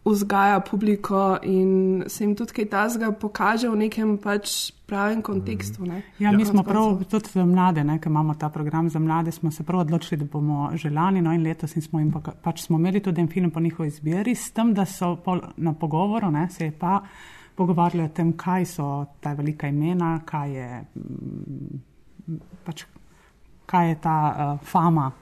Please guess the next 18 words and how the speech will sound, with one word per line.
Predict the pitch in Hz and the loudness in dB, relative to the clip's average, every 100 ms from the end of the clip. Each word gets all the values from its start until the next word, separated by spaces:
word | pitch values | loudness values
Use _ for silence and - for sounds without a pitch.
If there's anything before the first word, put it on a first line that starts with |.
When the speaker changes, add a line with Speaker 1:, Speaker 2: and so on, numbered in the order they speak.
| - | -10
Speaker 2:
eh, | 147 143 135 143 _ - | -6 -6 -8 -12 _ -10
enega | 151 143 | -8 -6
tazga | 143 139 143 | -8 -10 -12
filma | - 147 143 131 131 | -12 -8 -6 -8 -10
in, | - 135 | -8 -8
eh, | 139 151 | -8 -8
nadaljevank | 135 135 139 135 135 139 - | -8 -8 -10 -8 -8 -8 -10
in | - - 139 - - | -12 -12 -14 -20 -16
Speaker 3:
Že | - | -10
recimo | 127 151 151 | -4 2 4
pri | 151 127 | 6 6
nas | 131 147 | 6 4
premiera | - 117 113 123 143 | 2 4 4 4 2
filma | - 131 135 | 0 0 0
Prhosta | - 107 - 131 135 - 104 | 0 -6 2 2 4 0 2
ni | 104 127 | 4 4
samo | 156 139 110 104 | 4 2 4 2
photoshooting | - 117 113 - 123 110 - 101 95 | 0 -4 -2 -4 -2 -2 -2 -2 -4